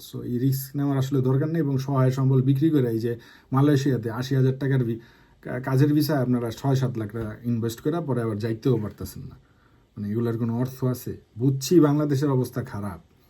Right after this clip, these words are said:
কিন্তু ওই যে আমি কিছুদিন আগে একটা পোস্ট শেয়ার দিছিলাম, যাদের টাকা আছে বাংলাদেশেই আছে, যাদের নাই তাদের ওই বিদেশে এসেও নাই। দেখবেন কানাডাতে যাওয়ার পরও আপনার বাড়ি ভাড়া দিতে দিতে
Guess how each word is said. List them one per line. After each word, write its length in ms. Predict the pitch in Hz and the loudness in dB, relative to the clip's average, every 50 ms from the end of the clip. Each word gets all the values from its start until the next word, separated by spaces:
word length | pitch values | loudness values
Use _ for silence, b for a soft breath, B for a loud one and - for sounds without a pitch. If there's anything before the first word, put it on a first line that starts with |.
| b b b b b b b b - | b b b b b b b b 0
কিন্তু 500 | 131 127 127 123 151 175 202 240 254 - b b b b b b | 2 2 2 4 6 6 6 6 4 -4 b b b b b b
ওই 100 | 123 117 | -4 0
যে 80 | 131 | 2
আমি 200 | 135 135 135 135 | 4 6 6 6
কিছুদিন 380 | 135 131 135 151 151 143 147 147 | 4 4 0 0 0 0 2 2
আগে 160 | 143 143 165 | 0 0 0
একটা 240 | 170 151 127 - 135 | 0 -2 -2 -4 -6
পোস্ট 320 | - - 156 147 139 - | -2 0 0 0 0 -2
শেয়ার 200 | - 127 123 120 | -2 -2 -2 0
দিছিলাম, 360 | 120 120 113 113 117 110 104 | -2 -4 -4 -4 -6 -6 -6
যাদের 280 | 101 110 113 123 127 131 | -6 -4 -4 -4 -4 -4
টাকা 280 | - 151 151 156 175 175 | -4 -4 -2 -2 0 0
আছে 240 | 165 165 175 147 | 0 0 0 0
বাংলাদেশেই 600 | 123 117 117 127 139 143 139 135 - - 113 107 104 | 0 2 2 2 2 2 2 2 0 0 -2 -4 -6
আছে, 240 | 95 - - - - - _ _ _ _ - | -8 -10 -14 -20 -20 -20 _ _ _ _ -12
যাদের 260 | 117 107 113 127 127 | -8 -4 -2 0 2
নাই 320 | 123 127 135 143 170 185 | 2 4 2 2 0 -2
তাদের 280 | 165 - 117 110 117 120 | -4 -4 -6 -4 -2 -2
ওই 100 | 120 113 | -2 -2
বিদেশে 340 | 110 120 127 139 143 131 135 | 0 0 2 2 4 4 2
এসেও 280 | 110 - - 113 104 | 2 0 -2 -4 -6
নাই। 160 | 101 101 101 | -6 -6 -6
দেখবেন 360 | 98 110 117 110 107 120 123 123 | -6 -4 -4 -4 -4 -4 -4 -2
কানাডাতে 440 | 139 135 135 135 135 131 131 139 | 0 2 2 4 2 2 2 0
যাওয়ার 260 | 127 139 143 147 147 147 | 0 0 0 0 0 0
পরও 180 | 165 170 160 | 0 0 0
আপনার 320 | 143 120 110 120 127 117 113 | 0 -2 -2 -2 -4 -2 -2
বাড়ি 240 | 123 123 127 139 | -2 0 2 2
ভাড়া 220 | 131 127 120 120 110 | 2 2 0 -2 -2
দিতে 240 | 110 127 127 135 143 | -2 -2 0 0 0
দিতে 420 | 151 165 156 147 147 117 98 | 0 0 0 0 0 0 0